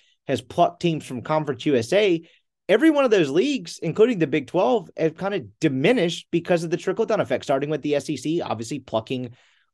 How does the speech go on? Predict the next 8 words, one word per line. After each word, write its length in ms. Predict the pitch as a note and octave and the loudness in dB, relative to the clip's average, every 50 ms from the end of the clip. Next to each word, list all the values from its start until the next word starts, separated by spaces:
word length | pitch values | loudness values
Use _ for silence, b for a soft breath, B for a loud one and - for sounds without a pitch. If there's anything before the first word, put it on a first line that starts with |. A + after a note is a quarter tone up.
| - | -2
Oklahoma 600 | C#3 C#3+ C#3 C#3 C#3 C#3 A#2+ C3+ D3 C#3+ C#3 C3 - | 0 0 2 2 2 0 2 2 0 0 -2 -4 -4
and 140 | - A#2 A2+ | -6 -6 -2
Texas, 460 | F#3 G#3+ C4 - - G#3+ G3+ G3 - b b b b b b - | -2 -2 -2 -2 -4 -6 -6 -6 -8 b b b b b b 0
where 120 | G3 G3+ | 2 2
the 60 | A3 | 2
Sun 320 | G#3+ - - A#3 D4 D#4+ D#4 | 2 2 2 2 4 6 6
Belt 260 | D4+ C4+ - - - | 6 4 4 2 -2
has 160 | F3+ E3 F3 | -4 -4 -4